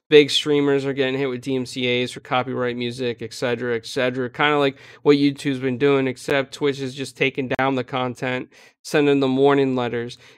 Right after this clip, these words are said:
and a lot of people on Twitter that are big streamers are complaining. Uh, but I have one word for you, man, is that when you put copyright music on there, you gotta kinda expect this stuff now.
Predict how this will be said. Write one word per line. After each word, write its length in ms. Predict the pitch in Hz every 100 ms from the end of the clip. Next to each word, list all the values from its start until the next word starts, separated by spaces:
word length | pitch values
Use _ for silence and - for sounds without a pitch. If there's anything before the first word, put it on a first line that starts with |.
| -
and 500 | 139 143 143 143 143
a 60 |
lot 240 | 143 147 143
of 80 | 135
people 320 | 147 135 143
on 180 | 135 127
Twitter 320 | - 139 139
that 140 | 131
are 80 | 127
big 200 | 123 127
streamers 500 | - 143 139 135 123
are 100 | 123
complaining. 720 | - - - 170 190 185 175 175 170 _ _ _ 147
Uh, 340 | 151 156 156 -
but 160 | 175 208
I 60 |
have 160 | 233 190
one 260 | 180 165
word 300 | 143 143 135
for 140 | - 123
you, 160 | 120
man, 340 | 117 123 120 120 _ _ _ _ -
is 260 | 139 131
that 500 | 143 139 135 135 135 - _ _ _ _ _ _
when 260 | 151 156 156
you 220 | 190 220
put 240 | 214 208
copyright 480 | 185 175 170 170 151
music 340 | 143 143 147
on 200 | 135 135
there, 360 | 147 160 165 - - -
you 140 | 147 151
gotta 320 | 165 170 160
kinda 320 | - 156 156
expect 400 | 131 - 139 131
this 160 | 123 110
stuff 260 | 123 -
now. 320 | 113 110 113